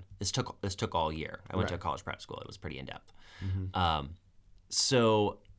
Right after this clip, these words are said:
Speaker 1: you would spend all year creating your platform, and then the class, all the classes that were part of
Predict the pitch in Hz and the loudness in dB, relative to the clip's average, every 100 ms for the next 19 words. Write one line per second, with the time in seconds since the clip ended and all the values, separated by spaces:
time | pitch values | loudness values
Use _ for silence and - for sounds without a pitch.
0 | - - 120 117 104 - 113 110 110 107 | -20 -6 4 4 4 2 2 4 4 4
1 | 101 - 92 101 117 85 76 - 87 90 | 0 0 0 0 2 2 2 0 0 2
2 | 95 90 87 90 110 110 82 104 - - | 2 2 0 0 4 4 4 2 -4 -8
3 | - 92 98 98 - 80 - 78 73 90 | 4 6 6 4 4 4 4 -2 -6 -6
4 | - - 87 80 85 - - 87 - 82 | -10 -4 -2 0 -2 -4 -2 -2 -2 -6